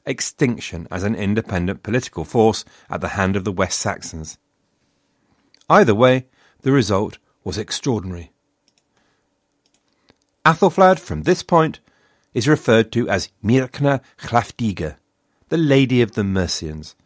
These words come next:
just as Athelred had been Mirkna Hlafordr, Lord of the Mercians. Whatever the reasons for Athelflaed's triumph, there does seem to have been some kind of deal involved, because Edward at this point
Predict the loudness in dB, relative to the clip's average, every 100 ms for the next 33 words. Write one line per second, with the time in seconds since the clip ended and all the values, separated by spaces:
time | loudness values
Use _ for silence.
0 | _ _ 2 2 2 -4 2 2 4 6
1 | 6 6 -2 _ -2 0 2 2 2 0
2 | 0 -2 -2 -2 -2 -2 0 0 0 -4
3 | -8 _ _ -2 4 6 6 2 -4 -6
4 | -8 -10 -12 -16 -18 _ _ _ _ _
5 | _ _ _ _ _ _ _ _ _ _
6 | 2 2 4 4 6 4 0 -6 -6 -6
7 | -2 -2 -2 -4 -4 -4 0 2 4 0
8 | -8 _ _ _ -10 0 2 4 2 0
9 | 0 -2 0 -2 0 0 0 -2 -2 -2
10 | -2 -2 -2 -2 6 6 6 0 -12 _
11 | _ _ _ _ -6 -4 2 2 4 4
12 | 4 4 0 2 2 2